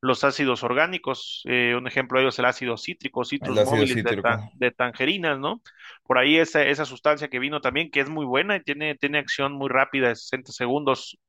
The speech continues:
Speaker 1: según las fichas técnicas, que en sesenta segundos ya te desinfectó una superficie. Eh, es, es bueno, ¿no? Habría que hacerle su respectivo análisis de laboratorio para, para verificarlo, ¿no? Pero, pues, como son de proveedores confiables,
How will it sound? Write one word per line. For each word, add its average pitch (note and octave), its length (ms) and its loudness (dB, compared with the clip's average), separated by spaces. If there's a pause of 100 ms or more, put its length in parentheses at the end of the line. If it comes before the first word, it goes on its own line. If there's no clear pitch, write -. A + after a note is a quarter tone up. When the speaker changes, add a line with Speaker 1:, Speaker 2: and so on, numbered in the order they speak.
Speaker 1:
según C3 320 -4
las B2 180 0
fichas - 280 -4
técnicas, D#3 480 -2 (320)
que C#3+ 80 0
en C#3 80 0
sesenta C#3 340 0
segundos C3+ 360 0
ya B2+ 160 2
te C3+ 80 0
desinfectó A#2 460 -6
una B2 160 -2
superficie. - 580 -4 (320)
Eh, C3 440 4
es, B2+ 240 -8
es B2+ 160 -2
bueno, F#3 280 2
¿no? F3+ 220 -2
Habría C3 380 2
que D3 280 0 (280)
hacerle D3+ 420 2
su C3 140 -6
respectivo C3+ 600 0
análisis C3 560 0
de A#2 100 -6
laboratorio C3 580 2
para, - 240 0 (100)
para B2 200 4
verificarlo, B2+ 640 -2
¿no? G3+ 180 -4 (340)
Pero, A3+ 240 6
pues, - 140 -10
como E3+ 180 -4
son G3 200 -2
de G3 100 4
proveedores F3 440 2
confiables, E3 680 0